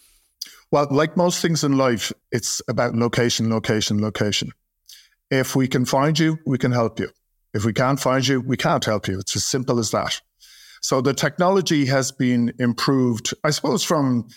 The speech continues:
nine nine nine goes back to about the nineteen thirties, where location would have been communicated verbally. But the problem with that is that the,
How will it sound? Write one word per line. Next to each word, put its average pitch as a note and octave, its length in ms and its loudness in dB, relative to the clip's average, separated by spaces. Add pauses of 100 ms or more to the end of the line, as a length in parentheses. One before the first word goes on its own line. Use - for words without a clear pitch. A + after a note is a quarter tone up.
(260)
nine G3 220 4
nine D#3 160 4
nine D3 340 4
goes B2+ 260 0
back - 280 -2
to C#3+ 100 0
about B2 280 0
the A#2+ 80 2
nineteen A#2+ 380 0
thirties, - 560 -4 (260)
where B2 360 2 (300)
location B2+ 540 0
would B2 100 0
have A#2 100 -2
been A#2 140 -2
communicated A#2+ 720 0
verbally. A2 480 0 (480)
But A2+ 120 -2
the C3+ 40 -2
problem D3 420 2
with C3 160 0
that C3+ 220 2
is A#2+ 300 0
that B2 240 -2
the, A#2 420 2